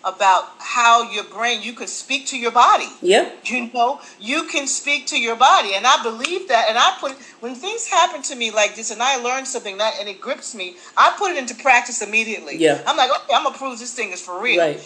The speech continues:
Speaker 2: Me
Speaker 1: And
Speaker 2: too.
Speaker 1: it, it is real. It
Speaker 2: Yeah.
Speaker 1: is real.
Speaker 2: Me
Speaker 1: But
Speaker 2: too.
Speaker 1: I, I say that to say that my faith heightened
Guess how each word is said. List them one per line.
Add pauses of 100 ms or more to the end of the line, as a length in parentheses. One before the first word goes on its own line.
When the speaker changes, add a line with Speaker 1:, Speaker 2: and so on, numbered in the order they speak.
Speaker 2:
Me
Speaker 1:
And
Speaker 2:
too.
Speaker 1:
it,
it (120)
is
real. (160)
It
Speaker 2:
Yeah.
Speaker 1:
is
real. (160)
Speaker 2:
Me
Speaker 1:
But
Speaker 2:
too.
Speaker 1:
I,
I
say
that
to
say
that
my
faith
heightened